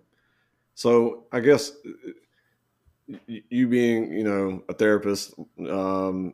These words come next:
you know, social worker, and, and with all your expertise, how would you actually define self-care? Like, I,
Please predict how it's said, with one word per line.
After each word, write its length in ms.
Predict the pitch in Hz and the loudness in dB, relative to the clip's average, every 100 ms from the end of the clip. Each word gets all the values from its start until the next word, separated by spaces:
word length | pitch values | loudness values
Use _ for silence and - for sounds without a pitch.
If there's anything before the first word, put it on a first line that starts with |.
| - | -8
you 120 | 101 | -6
know, 100 | 92 | -6
social 340 | - 101 95 | -2 -4 -2
worker, 560 | 101 98 95 95 95 95 | -2 -2 0 -2 0 0
and, 200 | 90 95 | -2 -6
and 180 | 92 95 | -6 -6
with 100 | 95 | -2
all 180 | 95 95 | -2 -2
your 180 | 95 98 | -2 -4
expertise, 680 | 92 95 90 98 92 - _ _ - | -6 -10 -4 -4 -4 -10 _ _ -2
how 180 | 127 | 2
would 180 | 165 113 | 4 2
you 180 | 123 120 | 2 2
actually 400 | 113 113 - 98 | 2 -2 -4 -4
define 540 | 95 - 95 98 95 | -4 -6 -4 -2 -4
self-care? 600 | 92 95 90 - - 76 73 | -6 -6 -8 -8 -10 -10 -8
Like, 200 | 87 110 | -4 -2
I, 140 | 120 | 0